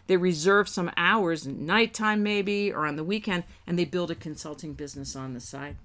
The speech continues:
A lot of people did that. I started consulting on the side. I wasn't gonna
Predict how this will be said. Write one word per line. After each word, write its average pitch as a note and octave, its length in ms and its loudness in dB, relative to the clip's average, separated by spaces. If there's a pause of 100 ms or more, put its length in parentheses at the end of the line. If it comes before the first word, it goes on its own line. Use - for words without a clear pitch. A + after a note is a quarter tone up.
(1080)
A - 20 -10
lot D3+ 200 -2
of D3 80 -6
people D3+ 240 -4
did F#3 180 -2
that. D#3+ 220 -4
I F#3 160 6
started E3+ 480 -2 (320)
consulting D3 580 -4
on C#3 160 -6
the C3+ 80 -4
side. A#2+ 380 -8
I B2+ 80 -6
wasn't A3 240 -4
gonna C#3 240 -8